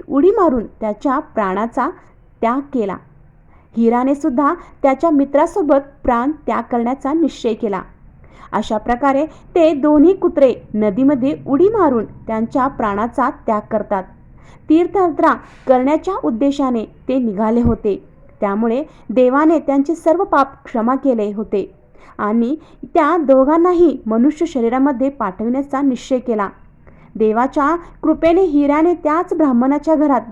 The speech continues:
जन्म घेतला आणि मोतीने त्याच सावकाराच्या घरी जन्म घेतला. योगायोग दोघांच्याही घरी दोघेही पहिलेच अपत्य होते.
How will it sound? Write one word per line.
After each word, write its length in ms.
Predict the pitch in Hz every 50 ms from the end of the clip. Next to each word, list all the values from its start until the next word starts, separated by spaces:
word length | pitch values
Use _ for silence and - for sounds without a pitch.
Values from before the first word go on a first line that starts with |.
| 190 175
जन्म 260 | 220 214 220 226 240
घेतला 400 | 233 226 240 220 220 220 214 202 - - - - - - - -
आणि 360 | 202 202 220 240 247 240 285
मोतीने 600 | 311 277 240 233 226 226 - 302 339 311 330 262
त्याच 640 | - - - - - - 262 262 277 285 285 -
सावकाराच्या 600 | - 240 208 196 - - 262 285 311 311 320 359
घरी 260 | 330 262 330 320 302 262 214
जन्म 280 | 254 226 220 220 220 226
घेतला. 360 | 185 254 233 - 214 196 - - _ _ _ - _ _ _ -
योगायोग 640 | 208 214 214 208 208 208 247 285 330 330 294 285 - 349 - - - - - - -
दोघांच्याही 720 | 233 262 269 269 285 311 359 359 359 403 392 330 359 381
घरी 360 | 302 302 339 311 294 262 - - - - -
दोघेही 520 | - 170 208 208 202 202 277 302 262 302 349
पहिलेच 540 | 339 - 269 269 240 247 254 330 381 -
अपत्य 400 | - 277 277 - 247 - - -
होते. 440 | 262 254 226 226 - 202 180 - -